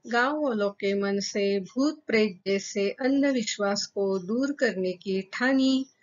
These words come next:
और इतनी छोटी सी उम्र में बड़े ही बहादुरी से अंधेरी रात में हवेली जाकर वहां के रहस्य का पता लगाया। उन्होंने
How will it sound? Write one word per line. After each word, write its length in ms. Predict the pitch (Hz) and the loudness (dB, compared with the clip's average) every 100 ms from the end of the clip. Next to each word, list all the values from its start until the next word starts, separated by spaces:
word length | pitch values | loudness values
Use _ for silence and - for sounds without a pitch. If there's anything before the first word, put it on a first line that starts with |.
| _ _ 285 | _ _ 2
और 420 | 254 214 202 - | 4 4 2 0
इतनी 640 | 240 220 - 214 202 196 - | -4 -4 -4 0 2 0 -2
छोटी 520 | - 285 311 311 294 | -2 0 0 0 -2
सी 240 | 254 233 214 | 0 -2 -2
उम्र 420 | 202 190 190 196 | -2 -2 -2 0
में 420 | 247 233 214 220 - _ _ - | 2 4 2 0 -6 _ _ -4
बड़े 420 | 233 269 294 302 | 2 4 6 4
ही 340 | 294 285 262 262 | 2 2 2 2
बहादुरी 760 | 220 208 208 208 208 190 196 | 0 -2 0 -2 -2 -2 -2
से 460 | - 269 240 220 220 - _ _ | 2 4 4 4 -2 -8 _ _
अंधेरी 640 | 277 277 285 285 302 311 294 | 2 4 4 4 2 2 2
रात 320 | 220 190 - | 2 0 -2
में 400 | 226 247 220 208 208 _ _ - | 0 2 2 -2 -6 _ _ -4
हवेली 460 | 247 269 294 294 262 | 0 2 4 2 2
जाकर 760 | 208 185 185 254 240 208 220 _ _ - | 0 -2 -2 0 2 2 -2 _ _ -4
वहां 300 | 262 262 294 | 0 2 0
के 280 | 302 269 214 | 0 0 2
रहस्य 480 | 196 214 214 - 202 | 0 -2 -4 -6 -6
का 260 | 208 196 | -4 -4
पता 380 | 196 202 - 247 | -2 -6 -2 -2
लगाया। 680 | 262 254 254 247 247 254 254 - _ _ _ 247 | 0 0 2 2 2 0 -4 -8 _ _ _ 4
उन्होंने 680 | 226 226 196 190 214 277 | 4 4 0 -2 -2 -4